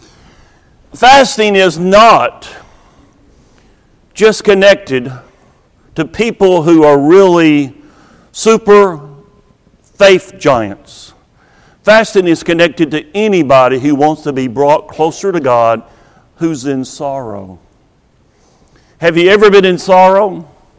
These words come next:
Have you ever had pains and trials and problems that have brought you to your knees? That's a time for fasting.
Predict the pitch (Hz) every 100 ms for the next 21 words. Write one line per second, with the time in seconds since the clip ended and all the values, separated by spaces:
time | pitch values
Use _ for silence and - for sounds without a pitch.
0 | _ _ _ - 196 190 190 208 226 214
1 | 175 196 220 196 165 135 - _ _ -
2 | 208 226 226 226 180 185 160 - 202 202
3 | 220 220 220 214 180 160 131 190 214 208
4 | 208 220 185 190 151 - - 180 151 165
5 | 220 - 208 165 - 202 175 175 175 196
6 | 214 220 220 196 - _ _ _ _ -
7 | 190 190 - 170 - 170 165 165 156 156
8 | 147 131 147 - _ - 147 139 139 135
9 | 135 - - _ _ _ _ _ - 185
10 | 170 - - - 107 95 92 95